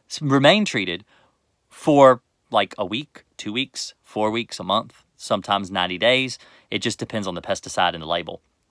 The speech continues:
All right, so when you turn the heat machine off, the air around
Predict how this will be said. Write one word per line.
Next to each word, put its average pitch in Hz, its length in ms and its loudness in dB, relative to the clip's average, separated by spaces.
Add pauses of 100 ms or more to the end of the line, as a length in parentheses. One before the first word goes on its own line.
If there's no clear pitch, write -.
(540)
All 127 100 10
right, 95 240 4
so 131 480 4 (240)
when 117 280 -4
you 156 140 -2
turn 190 320 -2
the 135 120 -6
heat 165 300 -8
machine 120 540 -6
off, 95 460 2 (340)
the - 180 -4
air 156 280 8
around 127 640 2